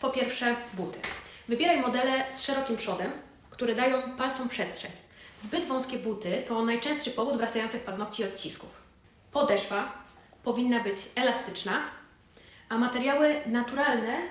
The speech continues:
i oddychające. Po drugie, skarpetki.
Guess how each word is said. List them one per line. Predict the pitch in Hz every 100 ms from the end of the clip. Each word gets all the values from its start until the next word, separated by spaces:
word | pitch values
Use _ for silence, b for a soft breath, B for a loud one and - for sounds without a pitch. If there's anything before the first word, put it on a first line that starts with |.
| - - - - - - - - - -
i | 233
oddychające. | 202 - 190 196 180 180 - - - B 170 - B
Po | 269
drugie, | 277 240 247 262 -
skarpetki. | - 247 233 202 -